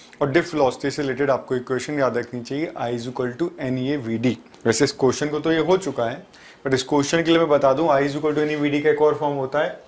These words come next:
एरिया को इधर ले आओ तो ये बन जाता है J is equal to N E V D। जो वीडी होती है डिप वेलोसिटी, वो मोबिलिटी के टर्म्स में होती है म्यू ई, तो ये बन जाएगा J is equal to any mu E।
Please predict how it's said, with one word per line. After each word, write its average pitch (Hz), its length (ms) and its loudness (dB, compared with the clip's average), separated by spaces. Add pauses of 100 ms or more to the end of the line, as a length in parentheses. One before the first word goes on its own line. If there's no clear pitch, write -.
(300)
एरिया 151 220 6
को 156 140 0
इधर 147 120 2
ले 147 120 2
आओ 147 140 4
तो 147 100 -4
ये 151 60 0
बन 147 140 -2
जाता 147 260 2
है 131 140 0
J 143 260 0
is 139 140 -6
equal 135 300 0
to 170 100 -4 (1300)
N 147 140 0
E 151 120 2
V 110 200 -2
D। 110 100 -12 (760)
जो 123 100 -2
वीडी 147 360 2
होती 165 340 2
है 170 120 2
डिप 151 120 2
वेलोसिटी, 143 440 0
वो 170 80 -2
मोबिलिटी 139 440 0
के 160 100 2
टर्म्स 151 340 -2
में 160 80 -2
होती 151 240 -2
है 185 140 0
म्यू 135 140 0
ई, 120 220 -4 (640)
तो - 140 -16
ये 143 60 4
बन 139 160 2
जाएगा 147 340 6
J 151 240 2
is 147 120 -4
equal 156 280 2
to 190 100 0 (140)
any 170 260 2
mu 135 220 0
E। 104 120 -6